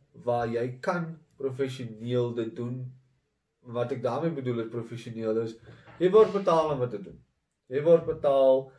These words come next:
om te speel.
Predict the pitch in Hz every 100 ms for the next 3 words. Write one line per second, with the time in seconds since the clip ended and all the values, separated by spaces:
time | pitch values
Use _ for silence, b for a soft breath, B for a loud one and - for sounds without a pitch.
0 | B B B B - 123 113 113 110 -
1 | _ _ _ _ _ _ _ _ _ _
2 | _ _ _ _ _ _ _ _ - 147
3 | - 160 -